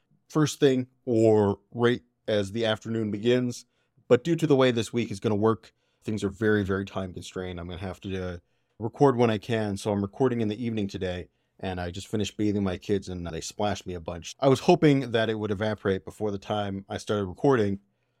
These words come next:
but it hasn't, and I'm too lazy to change my shirt, so it'll just <laughs> stay as is, and over time it will evaporate.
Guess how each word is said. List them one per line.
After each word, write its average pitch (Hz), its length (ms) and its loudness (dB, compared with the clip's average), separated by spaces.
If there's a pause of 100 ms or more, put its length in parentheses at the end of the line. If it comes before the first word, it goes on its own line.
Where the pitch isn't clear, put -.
(140)
but 104 300 -4
it 117 120 -4
hasn't, 101 520 0 (380)
and 101 280 -4
I'm 95 180 -6
too - 180 -6
lazy 101 280 0
to 92 120 -12
change 101 260 -6
my 92 80 -8
shirt, 82 320 -8
so 87 500 -6
it'll 95 280 -4
just 95 400 -6 (220)
<laughs> - 240 -20
stay 147 280 6
as 131 160 8
is, 123 380 6 (320)
and 110 340 0
over 113 260 0
time 104 440 -2
it 110 120 -6
will 98 140 -4
evaporate. 95 560 -4